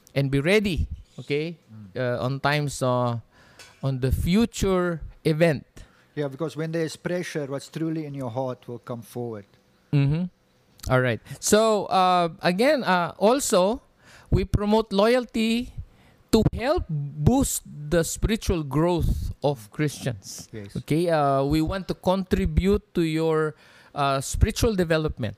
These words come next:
Speaker 1: okay, or character development.
Speaker 2: Mm.
Speaker 1: Okay. So, uh, talking about this topic, you know, will help people become aware. Okay, we want to bring awareness and caution, uh, everyone,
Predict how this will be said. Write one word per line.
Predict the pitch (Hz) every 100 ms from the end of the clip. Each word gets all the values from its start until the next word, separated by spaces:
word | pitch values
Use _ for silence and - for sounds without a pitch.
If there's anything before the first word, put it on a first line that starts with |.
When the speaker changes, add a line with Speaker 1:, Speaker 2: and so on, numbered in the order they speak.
| -
Speaker 1:
okay, | 120 160
or | 147 160
character | - 180 196 185 - 151
development. | 135 131 131 131 - 131 104 _ _ -
Speaker 2:
Mm. | 127
Speaker 1:
Okay. | 107 143
So, | - 147 139 135 131 - 156 147 123 - 73
uh, | - -
talking | - 170 208 202
about | 202 202
this | 196 -
topic, | 220 220 226 220 _ -
you | 151 151
know, | 165 170 165
will | 147 160 151 - -
help | 202 220 208 - _ _ _ _ _ _ _ _ -
people | 196 202 - 131 131 131 - -
become | 147 - 156 -
aware. | 139 143 180 156 113 90 - -
Okay, | 139 - 147 208 - - - -
we | 143 147 160
want | 160 165
to | 156
bring | 135 135 147
awareness | 110 127 160 226 233 240 226 - 147
and | 143 -
caution, | - 190 185 - 208 190 190 - - - - - _ -
uh, | 147 139 139 113 - -
everyone, | 240 294 214 165 131 113